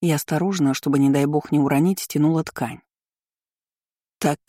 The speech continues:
и знал, что ты без меня и недели не протянешь», самодовольно отозвалось зеркало. «А ты нарочно караулил?» В тон ему поинтересовалась я. «Соскучился?» Раздалось сухое хихиканье.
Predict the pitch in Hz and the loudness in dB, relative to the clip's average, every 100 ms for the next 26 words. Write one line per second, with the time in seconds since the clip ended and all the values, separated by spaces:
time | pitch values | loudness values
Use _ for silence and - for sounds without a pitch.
0 | 185 151 143 147 123 - - - 156 190 | 0 2 4 0 0 -6 -8 -4 0 2
1 | 170 156 156 156 147 - 165 165 165 151 | 4 4 4 6 4 4 4 6 6 4
2 | 156 185 165 147 - 139 - 131 120 - | 4 4 6 4 4 0 -2 -8 -8 -8
3 | - - _ _ - - 165 151 156 185 | -10 -10 _ _ -14 -4 0 2 2 2
4 | 175 151 147 143 147 151 170 143 120 - | 2 2 -2 -2 0 -2 -2 -2 -4 -10
5 | 156 - _ _ _ _ _ _ _ _ | -18 -20 _ _ _ _ _ _ _ _
6 | _ - 196 196 196 196 208 247 302 - | _ -4 -2 2 2 4 4 2 2 0
7 | 214 180 175 143 160 160 _ _ _ _ | 2 2 2 2 0 -8 _ _ _ _
8 | - - 160 147 160 180 156 143 143 139 | -6 2 4 4 4 2 2 2 2 -4
9 | - 139 135 147 - 156 - _ _ _ | -4 -4 -2 -4 -6 -12 -14 _ _ _
10 | - - 185 - 214 - 160 - - _ | -6 0 0 0 -2 -2 -4 -8 -16 _
11 | _ _ _ _ - 156 151 151 160 - | _ _ _ _ -2 0 2 0 0 -4
12 | 143 156 147 139 170 - 135 - 117 95 | -2 2 0 0 -4 -2 -4 -2 -8 -10